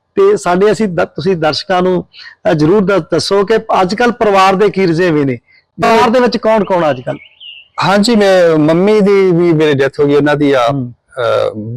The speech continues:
Speaker 2: ਬਾਰਾਂ ਮਈ ਇੱਕੀ ਚ।
Speaker 1: ਅੱਛਾ ਜੀ।
Speaker 2: ਤੇ ਉਦੋਂ ਬਾਅਦ ਚ ਬੇਟਾ, ਉਹਦੀ ਮੈਰਿਜ ਕੀਤੀ ਜੀ,
Speaker 1: ਹੂੰ।
Speaker 2: ਤੇ ਬੇਟੀ ਆ, ਤੇ ਮੇਰੀ ਵਾਈਫ, ਤੇ ਹੁਣ ਉਹ ਮੇਰੇ ਬੇਟੇ ਦੇ ਵੀ ਬੇਟਾ ਹੋਇਆ।
Speaker 1: ਹਾਂ।
Speaker 2: ਆ, ਅ, ਡੈਡੀ ਦਾ ਜਨਮ ਤਿੰਨ ਜੁਲਾਈ ਦਾ।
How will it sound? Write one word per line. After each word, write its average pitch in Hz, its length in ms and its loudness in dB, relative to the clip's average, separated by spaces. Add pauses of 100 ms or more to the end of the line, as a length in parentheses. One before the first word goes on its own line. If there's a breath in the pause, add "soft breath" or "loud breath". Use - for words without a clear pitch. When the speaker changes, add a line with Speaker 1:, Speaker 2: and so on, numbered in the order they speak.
(140)
Speaker 2:
ਬਾਰਾਂ 113 300 2
ਮਈ 113 320 0
ਇੱਕੀ 123 280 -4
ਚ। - 160 -10 (300)
Speaker 1:
ਅੱਛਾ 147 220 -4
ਜੀ। 113 240 -2
Speaker 2:
ਤੇ 120 260 0
ਉਦੋਂ 147 300 2
ਬਾਅਦ 175 240 0
ਚ 165 120 -2 (440)
ਬੇਟਾ, 131 440 0
ਉਹਦੀ 156 220 2
ਮੈਰਿਜ 135 280 2
ਕੀਤੀ 143 300 -4
ਜੀ, 135 120 -6
Speaker 1:
ਹੂੰ। 156 340 -6
Speaker 2:
ਤੇ 110 320 -2
ਬੇਟੀ 117 360 0
ਆ, 139 100 2 (840 soft breath)
ਤੇ 110 200 -2 (400)
ਮੇਰੀ 113 240 0
ਵਾਈਫ, 107 300 0 (920)
ਤੇ 107 260 0
ਹੁਣ 113 180 -2
ਉਹ 120 120 0
ਮੇਰੇ 113 140 0
ਬੇਟੇ 104 280 0
ਦੇ 127 160 2
ਵੀ 131 120 2
ਬੇਟਾ 127 160 0
ਹੋਇਆ। 120 400 0
Speaker 1:
ਹਾਂ। 135 380 -2
Speaker 2:
ਆ, 120 220 2
ਅ, 117 320 -2
ਡੈਡੀ 127 360 2
ਦਾ 135 360 2
ਜਨਮ 127 340 0
ਤਿੰਨ 131 260 0
ਜੁਲਾਈ 143 280 2
ਦਾ। 175 240 0